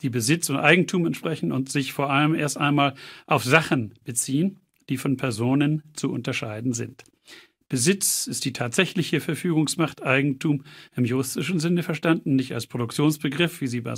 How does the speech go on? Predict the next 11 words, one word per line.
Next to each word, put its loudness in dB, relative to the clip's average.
Marx -6
sonst -4
zu 0
verstehen 4
ist, 0
ist 2
die 6
rechtliche 2
Verfügungsmacht 0
über -2
Sachen. -10